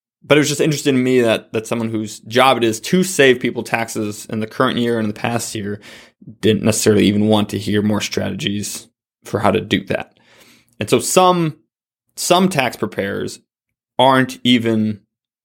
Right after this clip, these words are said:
looking for all the ways to save you taxes on this year, and certainly aren't looking for ways to save you taxes in the future. And so I, I think the step up from just a regular tax preparer would be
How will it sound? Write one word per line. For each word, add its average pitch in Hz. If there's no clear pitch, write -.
looking 110
for 98
all 107
the 104
ways 107
to 98
save 98
you 95
taxes 98
on 107
this 143
year, 156
and 104
certainly 135
aren't 117
looking 107
for 107
ways 104
to -
save 98
you 95
taxes -
in 98
the 95
future. -
And 110
so 147
I, 127
I 131
think 151
the 123
step -
up 139
from 131
just 117
a 107
regular 120
tax -
preparer 131
would 110
be 107